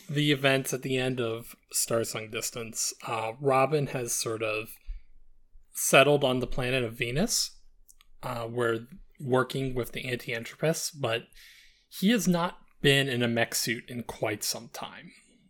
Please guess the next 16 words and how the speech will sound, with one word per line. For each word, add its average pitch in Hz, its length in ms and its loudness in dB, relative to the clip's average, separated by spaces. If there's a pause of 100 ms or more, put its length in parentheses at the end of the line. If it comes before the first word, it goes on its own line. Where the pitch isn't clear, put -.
Like, 110 400 0
ever 160 180 6
since 160 640 2
he 143 220 -2
thinks 131 520 0 (180)
that 113 360 -2 (120)
the 123 280 4
Nulla 139 380 6
has 139 180 -4
been 135 160 -2
lost 117 580 0
and 117 180 -4
the 110 60 -4
Phoenix 131 480 -2
was 127 180 -2
destroyed, 113 680 -6